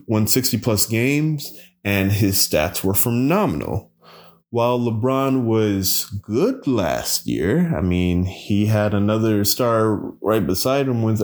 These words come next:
Anthony Davis. And the year before, of course, in two thousand nineteen season, he was injured. Now, James Harden in the two thousand eighteen season as well.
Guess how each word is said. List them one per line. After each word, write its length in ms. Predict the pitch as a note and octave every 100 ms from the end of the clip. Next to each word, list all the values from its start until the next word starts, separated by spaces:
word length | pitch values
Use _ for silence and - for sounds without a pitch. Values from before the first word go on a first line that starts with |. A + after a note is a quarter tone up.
| -
Anthony 440 | A2 G2 A2 G2+
Davis. 600 | G#2 D#3+ C3 D2 - - - - _ _ _ -
And 280 | G2+ G2 F#2+
the 60 |
year 160 | G2+ G2
before, 560 | F2+ - D#3+ F3 E3 D#3
of 100 | -
course, 260 | D3+ C#3
in 120 | A#2
two 100 | G2
thousand 240 | C3 B2 G#2+
nineteen 380 | D3 F#3 A#2 G#2
season, 420 | A2+ G#2 G#2 G#2
he 400 | G#2 F#2 F#2 F#2
was 160 | F#2
injured. 480 | B2+ G3 - - - _ _ _ _ _ -
Now, 240 | A2 G#2+
James 380 | G#2+ B2+ B2 -
Harden 420 | C3+ A#2+ B2 A#2+
in 180 | A#2+ A2+
the 100 | A2+
two 280 | A2 C3+ C3
thousand 420 | B2+ A#2 A2 G#2+
eighteen 480 | F#3+ A#3 - D3 A#2
season 720 | - A2 G#2+ A2+ A2 A#2 B2+ -
as 180 | A2+ A2
well. 460 | D#3 F3 D#2+ -